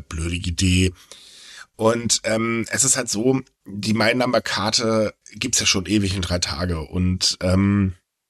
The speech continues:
es ist auch so, dass die halt wirklich nicht sehr beliebt ist. Man soll ja zum Beispiel ein zinsloses Darlehen bekommen, äh, wenn man das System nutzt und so weiter und so fort.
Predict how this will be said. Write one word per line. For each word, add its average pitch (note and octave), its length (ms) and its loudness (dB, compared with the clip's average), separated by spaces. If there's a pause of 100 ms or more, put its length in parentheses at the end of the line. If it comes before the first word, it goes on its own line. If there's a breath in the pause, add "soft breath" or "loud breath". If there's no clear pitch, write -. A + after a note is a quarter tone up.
(480)
es G2 160 -6
ist - 320 -2 (260)
auch A2 260 2
so, C#3+ 340 6
dass - 260 4
die A#2+ 180 2
halt A2+ 180 0
wirklich A#2+ 300 -2
nicht C3+ 340 4
sehr A#2 200 2
beliebt A#2+ 360 -8
ist. E3 200 2
Man A#2+ 180 0 (440 loud breath)
soll G#2+ 180 4
ja B2+ 120 4
zum G2+ 160 -2
Beispiel G2 680 2
ein F#2 80 -6
zinsloses A2 600 0
Darlehen F#2 380 4
bekommen, F2+ 640 2
äh, E2+ 480 -2
wenn E2+ 100 -2
man F2+ 140 2
das E2+ 180 4
System A2 440 2
nutzt G#2 340 2
und G2 140 -2
so G2+ 140 2
weiter G2+ 280 4
und G2 120 -4
so F#2+ 100 -4
fort. G2 380 2